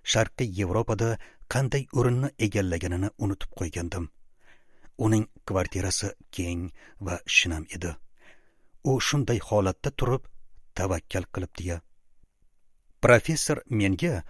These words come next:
shu zahotiyoq yoqib qolgan o'g'li Yanish bilan tanishtirdi.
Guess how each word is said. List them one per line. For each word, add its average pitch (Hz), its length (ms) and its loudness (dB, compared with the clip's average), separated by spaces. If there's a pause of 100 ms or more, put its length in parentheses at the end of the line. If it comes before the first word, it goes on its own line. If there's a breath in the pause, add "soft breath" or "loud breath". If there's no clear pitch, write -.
shu - 260 -4
zahotiyoq 127 640 0
yoqib - 320 0
qolgan 107 460 0
o'g'li 92 340 0 (180)
Yanish 95 380 -2
bilan 85 220 -4
tanishtirdi. 82 560 -4